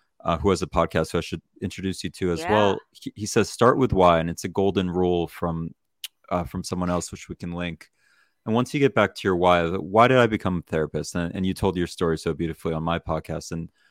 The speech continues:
Speaker 1: for me, it's, "Why did I become someone that helps people with their health?" And, and now you know. And so when I get distracted or there's a shiny object or I wanna go in the opposite direction, I say, "Wait a minute,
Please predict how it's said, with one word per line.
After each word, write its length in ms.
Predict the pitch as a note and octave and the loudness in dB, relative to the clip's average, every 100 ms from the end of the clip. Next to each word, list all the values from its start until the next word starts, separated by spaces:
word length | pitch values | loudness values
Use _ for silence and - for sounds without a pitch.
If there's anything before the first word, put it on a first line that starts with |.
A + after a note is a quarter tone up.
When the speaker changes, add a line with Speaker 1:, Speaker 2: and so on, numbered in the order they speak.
| _ | _
Speaker 1:
for 160 | - G#2+ | -8 -2
me, 140 | G#2+ | 0
it's, 160 | G2 G#2 | 0 4
"Why 160 | G#2+ | 4
did 120 | B2 | 6
I 80 | A#2+ | 4
become 600 | G2+ F#2+ G2+ G2 F#2+ F2 - | 2 -2 -2 -2 -2 -6 -12
someone 320 | - F2 E2+ | -6 -4 -2
that 120 | E2 | -2
helps 260 | E2 E2+ - | -2 -4 -6
people 220 | E2+ F2 | -10 -8
with 60 | E2 | -6
their 100 | F2 | -4
health?" 300 | G2 F#2 - | -2 -2 -4
And, 140 | D#2+ | -6
and 140 | F2+ F2+ | -4 -2
now 140 | F#2 | 0
you 180 | F2+ F2 | 0 -2
know. 260 | F2+ G2 E2 | 0 0 -2
And 140 | E2 | -4
so 280 | - E2+ E2 _ _ _ _ _ _ | -2 -2 -4 _ _ _ _ _ _
when 160 | G#2+ | 4
I 80 | G#2 | 4
get 120 | G2+ | 4
distracted 680 | - - - A2+ - G#2 F#2+ | -2 -4 2 2 4 2 4
or 100 | F#2 | 2
there's 180 | F2+ E2+ | 0 -2
a 40 | |
shiny 340 | F2 G2+ F#2+ F2+ | -4 -2 -2 0
object 540 | G2+ - F#2+ F#2 - | -2 -2 -4 -4 -4
or 100 | F2 | -4
I 40 | E2+ | -2
wanna 200 | F2+ E2+ | -4 -4
go 160 | F2+ | -4
in 60 | F2+ | -2
the 80 | F2 | -4
opposite 320 | - F2+ - | -6 -14 -6
direction, 500 | F#2 G2+ - - F2+ | -2 -2 -4 -6 -6
I 80 | F2 | -4
say, 160 | - | -4
"Wait 180 | F#2+ G2+ | 0 0
a 60 | F2 | 0
minute, 280 | D#2+ D#2 | -2 -4